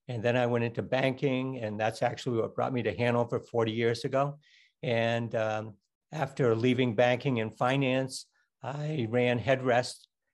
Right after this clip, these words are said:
for, uh, thirteen, uh, I guess about eleven years. And, uh, while I was at Headrest, um, probably learned the most about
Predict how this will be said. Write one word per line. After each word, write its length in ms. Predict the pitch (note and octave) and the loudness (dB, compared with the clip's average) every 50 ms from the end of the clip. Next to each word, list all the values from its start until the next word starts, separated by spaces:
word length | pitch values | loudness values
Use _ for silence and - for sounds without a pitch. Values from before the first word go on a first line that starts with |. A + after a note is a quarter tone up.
| _ _ _ | _ _ _
for, 560 | _ - C3 A2+ A2 A2 A2+ A2 A2 A2 A2 | _ -4 -2 0 2 2 2 0 0 0 0
uh, 220 | G#2+ G#2+ G#2+ G#2 F#2 - _ _ _ _ _ _ _ _ _ - | -2 -2 -4 -6 -8 -14 _ _ _ _ _ _ _ _ _ 0
thirteen, 400 | - C#3+ C3+ - - - - - | 0 0 0 0 -6 -8 -4 -2
uh, 380 | A#2+ A2+ A2 A#2+ A#2 - A#2+ G#2 - - | -2 -2 -2 -2 -4 -6 -8 -8 -4 -4
I 80 | B2+ A#2+ | 0 2
guess 220 | A#2 C3 - - | 2 2 2 2
about 200 | A2 A#2 A2 G2 | 2 2 2 2
eleven 360 | G2+ G2+ A#2 A#2 A2+ G#2+ G2+ | 4 4 4 4 4 2 2
years. 360 | G2 F#2+ F#2+ G2 G2 - - - _ _ _ _ _ _ B2 | 2 2 2 0 -2 -4 -8 -16 _ _ _ _ _ _ 0
And, 480 | A#2+ A2+ A2 G#2+ G#2+ A2 G#2+ G2+ - | 2 2 4 2 2 0 0 -2 -2
uh, 180 | A2 G#2+ G#2+ G#2+ | 0 0 0 0
while 240 | G#2+ A2+ B2 B2+ C3+ | 2 4 4 4 4
I 60 | C3 | 2
was 180 | B2 A#2 - | 0 0 -2
at 160 | C#3 A2+ - - | -4 -4 -2 -2
Headrest, 520 | B2+ A#2+ G#2+ A2 A#2 A2+ A2 G#2 - - - _ _ _ _ _ _ - | -2 -2 -2 -2 -2 -2 -2 -4 -6 -10 -18 _ _ _ _ _ _ -4
um, 480 | B2+ A2 G#2+ G#2+ G#2+ G#2 G#2+ A#2 F3 G3+ - _ _ _ _ | -2 0 0 0 0 -2 -4 -8 -12 -16 -20 _ _ _ _
probably 260 | - C#3 C3+ C3 C3+ | -2 0 2 2 2
learned 400 | A#2 A#2 A#2+ A#2 A#2 A#2+ A#2 A2 | 2 2 2 4 2 2 2 0
the 60 | G#2+ | -2
most 400 | G#2 A2 A#2 A#2+ B2+ B2+ - - | 0 2 2 2 2 2 -2 -6
about 480 | - G#2+ A#2 A2 A2 A2+ A2 - - | -4 0 2 4 4 4 2 0 -4